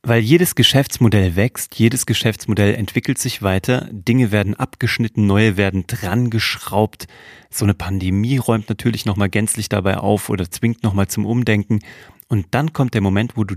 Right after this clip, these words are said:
wirklich, du kannst nicht weiter wachsen, also auch vom, vom Mentalen her, wenn sich dein Äußeres nicht mit verändert.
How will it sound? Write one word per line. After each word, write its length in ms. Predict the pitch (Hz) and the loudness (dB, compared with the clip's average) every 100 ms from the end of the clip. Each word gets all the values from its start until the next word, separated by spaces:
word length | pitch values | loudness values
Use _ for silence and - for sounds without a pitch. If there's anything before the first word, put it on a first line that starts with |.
| 92 | 0
wirklich, 460 | 120 - 139 - | 0 0 -8 -8
du 100 | - | -12
kannst 440 | 104 - 139 - - | -10 -4 -4 -4 -2
nicht 280 | 123 - - | -4 -2 -2
weiter 380 | 98 - 92 | -2 -2 -6
wachsen, 500 | 90 85 - - 160 170 _ - | -6 -6 -8 -8 -8 -10 _ -8
also 220 | 104 - | -6 -6
auch 100 | 95 | -6
vom, 300 | - 98 92 | -2 -2 -2
vom 180 | - 90 | -2 0
Mentalen 580 | 87 87 - 135 123 95 | -2 -4 -4 -2 0 2
her, 240 | 95 120 - - - - _ | 2 0 -2 -20 -20 -20 _
wenn 300 | - 104 127 | -2 2 2
sich 240 | 113 117 - | 0 -4 -4
dein 200 | 101 98 | -4 -4
Äußeres 640 | 107 107 - 107 110 - | -2 -2 -2 -4 -6 -8
nicht 360 | 92 92 - - | -4 -4 -4 -6
mit 180 | 98 - | -6 -4
verändert. 540 | - - 90 87 - | -6 -6 -6 -8 -14